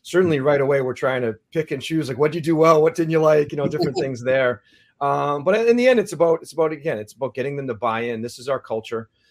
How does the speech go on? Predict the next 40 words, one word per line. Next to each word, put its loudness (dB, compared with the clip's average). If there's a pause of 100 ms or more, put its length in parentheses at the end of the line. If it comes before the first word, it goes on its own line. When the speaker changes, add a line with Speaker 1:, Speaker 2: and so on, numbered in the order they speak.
(140)
Speaker 1:
The -2
one 2
thing 2
about 0
the -12
transfers -8
that -4
has, -10
has -10
been -6
really -2
eye-opening -6
for -16
me, -6
and -8
I, -10
and -12
now -4
I -4
kind -8
of -8
understand -6
it -4
as -10
we're -8
in -12
year -10
three -6
of -2
it, -6 (540)
is -2 (140)
Speaker 2:
Yeah. -6
Speaker 1:
the, -10
the, -14
the -12
kids 2
that 2
come -4
to 4
us, -2